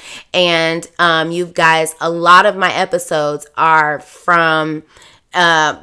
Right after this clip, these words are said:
they're literally just therapeutic for me, and I speak on the different traumas and experiences and healing journey that I've gone through throughout my, uh, season in starting in therapy. And so this has been,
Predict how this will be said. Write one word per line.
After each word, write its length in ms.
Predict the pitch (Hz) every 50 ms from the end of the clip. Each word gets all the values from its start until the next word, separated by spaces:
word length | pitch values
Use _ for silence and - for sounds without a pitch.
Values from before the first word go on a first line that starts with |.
| 135 - - -
they're 460 | 185 180 180 180 180 170 165 - -
literally 440 | 156 180 202 220 233 220 202 196 185
just 360 | 165 165 180 - - - _
therapeutic 600 | - 190 180 170 - - - 226 233 196 180 -
for 120 | - 185 170
me, 420 | 165 170 185 185 180 165 156 131
and 380 | - - 160 156 156 156 147 135 -
I 80 | - 156
speak 480 | 151 - - - - - 214 - -
on 140 | 147 175 170
the 100 | 165 160
different 400 | 156 147 175 175 - - 165 -
traumas 540 | - - 190 175 170 170 170 160 165 160 156
and 100 | 160 151
experiences 640 | 135 - - - 175 170 165 170 170 165 160 -
and 100 | 156 147
healing 380 | 151 - 202 202 202 190 180 175
journey 340 | 170 160 160 156 156 151 156 - - - - - _ _ _
that 140 | - 175 160
I've 140 | 156 156 -
gone 260 | - 208 - - 311
through 460 | 320 - 180 175 170 165 160 160 165 - _ _ _ _ _ _ _ _ _ _ _ _ _ _ _ - - -
throughout 480 | - 208 190 151 - 170 165 160 151 -
my, 540 | 175 170 165 165 160 160 160 160 156 156 -
uh, 520 | - 156 165 156 151 147 143 143 143 120 - _ _ _ _ _ _ _
season 560 | - - - - 185 175 160 175 165 156 156
in 400 | - - - 156 151 147 147 147
starting 560 | 135 - - - - 165 156 156 156 151 151 -
in 140 | 143 156
therapy. 460 | 151 - 156 139 131 - - - - - -
And 180 | - 175 180 175
so 300 | - - 165 165 160 160
this 260 | 156 170 180 185 -
has 240 | - 196 190 185 180
been, 580 | - 190 185 175 170 165 160 160 160 160 160